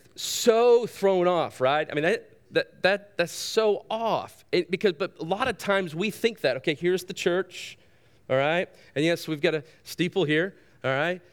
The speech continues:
And look inside, there's the people, and there's the people, but, but we've got it backwards, don't we?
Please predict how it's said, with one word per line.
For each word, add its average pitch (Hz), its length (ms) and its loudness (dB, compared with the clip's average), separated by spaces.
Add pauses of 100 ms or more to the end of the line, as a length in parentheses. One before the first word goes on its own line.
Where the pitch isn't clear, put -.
(640)
And 151 120 0
look 180 100 -2
inside, 185 240 2
there's 165 160 -4
the - 80 -8
people, 247 340 -4
and 139 100 -4
there's 196 200 0
the 165 100 -8
people, 269 420 -4
but, - 280 -2
but 170 100 0
we've 175 240 -4
got 202 260 0
it 185 160 -4 (380)
backwards, 160 560 -4
don't 165 220 0
we? 107 240 -4